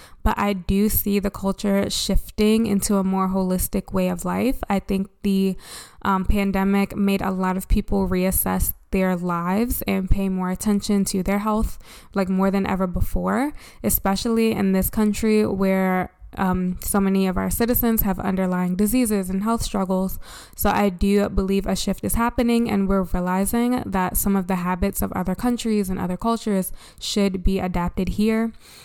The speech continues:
Things like minimalism, less is more, simple, basic things can have the biggest impact. So a bit about European lifestyle.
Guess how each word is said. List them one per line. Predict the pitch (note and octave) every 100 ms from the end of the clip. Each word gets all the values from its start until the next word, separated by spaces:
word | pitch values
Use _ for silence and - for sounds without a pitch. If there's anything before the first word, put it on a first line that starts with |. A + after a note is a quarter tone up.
| - -
Things | F#3+ F#3+ F#3
like | G3 F#3+
minimalism, | G#3+ A#3+ A3+ G#3 G3 F#3 F3+ F3+
less | F#3 G3+
is | G#3+ G3
more, | G3+ G3 F#3
simple, | - - G#3+ - A3
basic | G3 F#3+ F#3+ - G3+ - -
things | F#3 G3+
can | - G3
have | F#3 F3+
the | F3+
biggest | E3+ F#3 F#3 F3+
impact. | - G3+ A#3+ A#3 A#3 - - - - _ _ _ _ - -
So | - A3 G#3
a | -
bit | F#3+ G#3+ -
about | G#3 G3+ F#3+
European | F#3+ G3+ - A3+ A3
lifestyle. | G3+ G3+ - - A3 A3 A3